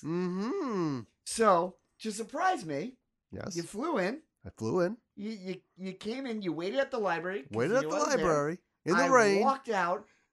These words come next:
Speaker 2: and you were holding a bag, and you were just smiling, and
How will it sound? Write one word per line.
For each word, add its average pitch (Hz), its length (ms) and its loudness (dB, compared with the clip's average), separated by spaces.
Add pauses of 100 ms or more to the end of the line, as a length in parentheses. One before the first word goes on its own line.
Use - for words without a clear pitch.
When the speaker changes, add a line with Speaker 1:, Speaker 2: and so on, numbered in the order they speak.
Speaker 2:
and 190 160 0
you 202 100 -2
were 190 100 2
holding 226 400 0
a 226 40 -4
bag, 185 400 2
and 175 120 -6
you 165 80 -2
were 160 60 -6
just 156 300 -10
smiling, 180 800 -2 (1120)
and 180 400 -2